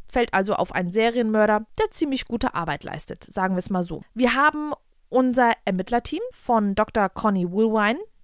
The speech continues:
die forensische Profilerin. Dann haben wir D S Sam Lively und sein Team. Ist ja nicht nur er, sondern sind mehrere Leute noch mit ihm, die da für das Recht kämpfen. Und parallel haben wir dann noch die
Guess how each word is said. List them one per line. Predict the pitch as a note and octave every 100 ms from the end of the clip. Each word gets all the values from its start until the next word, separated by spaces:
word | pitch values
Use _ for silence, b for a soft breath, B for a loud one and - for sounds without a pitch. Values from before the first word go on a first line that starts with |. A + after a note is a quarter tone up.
| -
die | G3 F3+
forensische | - F#3 F3+ F3+ F3+
Profilerin. | - F3 E3+ F3+ F3+ G3+ C#4 A4 - -
Dann | A#3 A3
haben | A3 A3 G#3+ G3+
wir | G#3+ G3 F#3
D | F#3 F#3 A3+ -
S | F#3 -
Sam | G#3+ F3+ F3
Lively | D#3+ E3+ G#3 A#3 F4+ F4 -
und | A3+
sein | A#3+ A#3+
Team. | - C#4 F#4+
Ist | A#4
ja | G3
nicht | F3 -
nur | F#3+
er, | G3 A3+ D#4+ _
sondern | - G3 F3 E3+ E3 F3 _ -
sind | - F#3+
mehrere | F3+ F#3
Leute | F#3 F3+ F#3+
noch | E3 - b
mit | G3+ C4+ -
ihm, | C#4 F4+ F#4+ - _ -
die | C4
da | B3+ A#3+ C4 -
für | - C4
das | B3 A#3+ -
Recht | A#3 G3+ B3+ - -
kämpfen. | - B3 C#4 D4 D#4+ -
Und | C4+ -
parallel | - B3 A#3+ G#3 G#3 A#3+ C#4 A#3+
haben | A3 A3+
wir | A3+
dann | G#3+
noch | G#3 -
die | G#3+